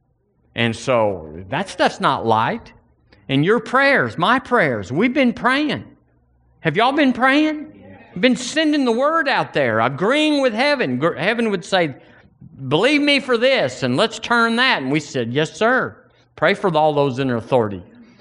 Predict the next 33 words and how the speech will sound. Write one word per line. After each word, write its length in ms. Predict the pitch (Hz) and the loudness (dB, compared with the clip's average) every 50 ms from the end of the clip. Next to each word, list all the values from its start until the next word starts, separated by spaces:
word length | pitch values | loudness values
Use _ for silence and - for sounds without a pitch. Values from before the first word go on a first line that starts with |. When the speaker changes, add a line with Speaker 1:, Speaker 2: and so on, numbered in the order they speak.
| _ _ | _ _
Speaker 1:
Well, 140 | - 269 302 | -2 0 0
it's 180 | 311 - - | 0 -2 -2
not 240 | 277 269 277 285 262 | -2 0 0 0 0
like, 240 | 240 196 175 156 156 | 0 0 0 0 0
"Well, 160 | 170 175 175 | 0 0 0
nothing 360 | 170 196 233 233 - 254 240 | 0 0 -2 0 0 -2 -2
happened." 560 | 214 240 294 294 294 294 - 196 127 104 104 - - _ _ _ _ _ _ - | 0 0 0 0 -2 0 -2 -4 -4 -4 -8 -14 -20 _ _ _ _ _ _ -4
Ah, 240 | 101 135 143 139 139 | 0 2 2 2 2
nothing 520 | 139 139 151 175 165 - 147 131 120 104 98 - - _ _ _ _ _ _ _ _ _ 113 | 2 2 0 0 0 0 -2 -2 -2 -4 -8 -12 -20 _ _ _ _ _ _ _ _ _ -14
yet 460 | 120 143 175 170 127 - - - - _ _ _ _ _ _ | -4 -2 0 0 0 -2 -10 -18 -20 _ _ _ _ _ _
has 180 | - 123 107 101 | -6 -4 -4 -4
been 220 | 110 113 101 101 | -4 -4 -4 -4
seen, 560 | - - - 208 208 165 113 92 80 - - _ _ _ _ _ _ _ | -8 -6 -2 -2 0 0 -2 -4 -8 -12 -16 _ _ _ _ _ _ _
but 220 | 104 104 107 104 | -6 -4 -2 0
it 140 | 123 143 143 | 0 0 0
happened. 520 | 139 139 131 110 - - - - - - _ _ _ _ _ _ _ _ _ _ _ _ _ _ _ _ _ _ _ _ | 0 -2 -2 -2 -4 -8 -20 -20 -20 -20 _ _ _ _ _ _ _ _ _ _ _ _ _ _ _ _ _ _ _ _
So, 360 | _ - 110 104 101 101 104 | _ -2 0 2 2 2 0
yeah, 180 | 151 185 220 - | 0 -2 -2 -2
yeah, 540 | - 170 185 175 208 - 139 - - - - - - - - - | -2 -10 -8 -4 -4 -4 -4 -6 -12 -16 -20 -20 -20 -20 -20 -6
we 200 | 170 220 240 208 | -2 0 0 0
were 60 | 170 | 0
talking 360 | 139 175 170 156 - - 160 | 0 0 0 0 0 -4 -6
yesterday 420 | 160 160 156 160 - 165 170 175 190 | -4 -4 -6 -6 -6 -2 -2 0 0
about, 280 | 180 160 156 151 135 - - _ _ _ - _ _ | 0 0 -2 -2 -4 -8 -14 _ _ _ -20 _ _
it 140 | - 349 349 | -2 -2 0
was 200 | 262 185 - - | 0 -2 -4 -6
four 320 | - - 285 285 277 233 208 | -4 -2 0 2 2 2 2
hundred 380 | 226 254 254 226 240 214 180 | 0 0 0 0 -2 -4 -2
years 280 | 202 240 226 214 180 - | 0 2 2 2 0 -4
between 640 | - 160 131 - - 175 175 165 151 139 131 131 143 | -8 -12 -12 -8 -4 -2 -2 0 0 0 0 0 2
Malachi 800 | 160 185 208 208 196 160 - - 139 131 127 123 139 139 127 | 2 2 2 2 0 0 0 0 0 2 2 0 0 -2 -4
and 160 | 127 127 131 | -4 -4 -2
Matthew. 540 | 131 139 147 151 135 - - 113 101 85 69 | -2 -2 -2 -4 -6 -8 -10 -12 -12 -12 -14